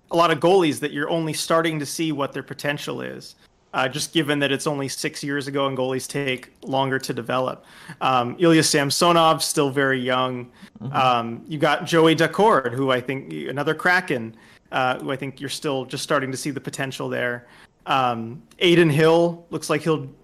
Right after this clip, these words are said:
Speaker 1: get his first real starting job with the Sharks this year. Um, yeah, and then you've got some others too, uh,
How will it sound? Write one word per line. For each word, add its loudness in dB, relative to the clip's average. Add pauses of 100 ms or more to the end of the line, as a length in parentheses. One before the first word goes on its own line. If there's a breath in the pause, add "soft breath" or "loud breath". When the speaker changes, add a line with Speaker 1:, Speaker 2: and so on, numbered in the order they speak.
(220)
Speaker 1:
get 2
his -2
first -2
real 2
starting 2
job 4
with -6
the -6
Sharks -2
this -4
year. -2 (540 loud breath)
Um, -4 (600)
yeah, 2
and -2
then -4
you've -2
got 2
some -4
others 0
too, -4
uh, -4